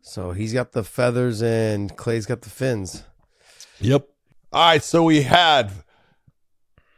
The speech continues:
Speaker 2: Beck Rawlings Rodriguez, because that's her last name now,
Speaker 1: Mm-hmm.
Speaker 2: since she's married.
Speaker 1: Congratulations.
Speaker 2: To, taking on the champion in Ferrer.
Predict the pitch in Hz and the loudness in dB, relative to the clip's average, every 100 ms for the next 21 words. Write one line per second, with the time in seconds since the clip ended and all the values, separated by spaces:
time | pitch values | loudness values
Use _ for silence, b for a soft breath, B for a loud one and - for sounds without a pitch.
0 | _ _ 147 147 147 156 156 151 135 104 | _ _ 0 2 6 8 8 4 -2 0
1 | 131 123 90 92 139 160 95 120 160 - | 2 2 2 6 6 6 4 0 -2 -6
2 | 95 98 87 73 92 123 - 104 92 85 | -8 -6 -6 -4 -2 -2 -4 -6 -6 -8
3 | - 92 85 90 113 - 92 - 80 76 | -10 -12 -10 -10 -12 -10 -12 -12 -12 -8
4 | 90 113 123 - - 98 92 85 196 156 | -4 -2 -2 -4 -12 -10 -10 -4 0 0
5 | - 123 - - - - 175 156 160 156 | -2 -18 -20 -20 -8 2 2 4 4 4
6 | 123 - 156 151 143 135 120 101 123 147 | 2 0 0 0 -4 -4 -6 -6 0 4
7 | 170 139 | 6 4